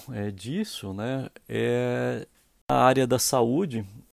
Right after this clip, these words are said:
Existe uma quantidade de pesquisas, né, já feitas com, é, enfermeiros, enfermeiras, né, sobre,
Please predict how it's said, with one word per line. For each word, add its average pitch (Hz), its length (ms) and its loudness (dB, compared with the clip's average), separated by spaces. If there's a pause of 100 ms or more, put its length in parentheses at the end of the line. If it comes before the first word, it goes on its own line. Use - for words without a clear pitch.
Existe 120 840 2
uma 139 140 2
quantidade 190 600 4
de 110 60 -4
pesquisas, 131 600 -2
né, 113 140 0
já 107 120 0
feitas 117 520 -2
com, 120 720 -2
é, 107 120 -4
enfermeiros, 107 1080 0
enfermeiras, 107 840 0
né, 113 220 -6
sobre, 113 1080 -2